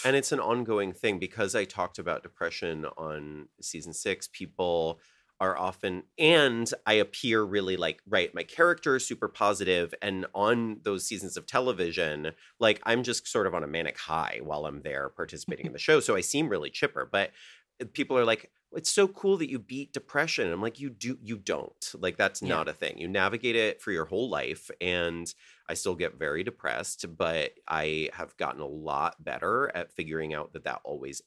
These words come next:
Speaker 1: ends and not beating myself up for it, which shortens those times of being depressed. And I do think that's really important for people to talk about, because I know that artists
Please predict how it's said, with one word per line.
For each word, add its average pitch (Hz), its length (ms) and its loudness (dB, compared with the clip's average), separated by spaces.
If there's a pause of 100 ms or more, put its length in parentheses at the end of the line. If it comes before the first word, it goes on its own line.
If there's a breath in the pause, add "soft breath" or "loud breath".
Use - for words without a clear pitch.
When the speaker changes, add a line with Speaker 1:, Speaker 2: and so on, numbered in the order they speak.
Speaker 1:
ends 113 640 -4 (100)
and 80 240 0
not 80 200 -4
beating 78 220 -10
myself 67 360 -8
up - 160 -8
for 101 220 -2
it, 101 180 2
which 67 140 -12
shortens 92 640 -10
those 95 220 -2
times 92 380 0
of 82 80 -12
being 92 180 -2
depressed. 90 320 -2 (380 loud breath)
And 135 160 6
I 147 120 0
do 139 300 -4
think 220 220 -2
that's 147 240 -6
really 135 840 -4
important 95 840 -6
for 110 140 -4
people 82 460 -10
to 104 100 -10
talk 147 320 -4
about, - 340 -8
because 87 280 -6
I 92 100 2
know 90 200 0
that 87 200 -4
artists 95 600 -4